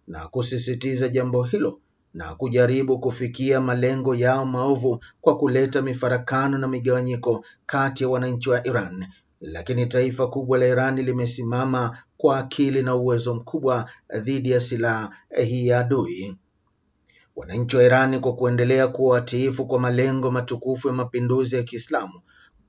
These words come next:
kwa mara nyingine tena wamethibitisha kuwa mukawama huo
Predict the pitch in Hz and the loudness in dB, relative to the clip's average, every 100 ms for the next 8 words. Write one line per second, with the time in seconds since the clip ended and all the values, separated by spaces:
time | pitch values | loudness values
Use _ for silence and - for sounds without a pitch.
0 | _ - 95 113 123 123 123 120 120 120 | _ -12 -4 0 2 4 2 0 -2 -2
1 | 123 131 131 131 123 120 120 120 120 117 | 0 0 0 0 -2 -4 -6 -6 -6 -2
2 | 117 - 143 120 120 - _ _ - 156 | -4 0 4 4 2 -6 _ _ -20 -16
3 | 165 - 123 123 123 123 123 131 123 123 | -16 2 6 6 6 2 2 6 6 4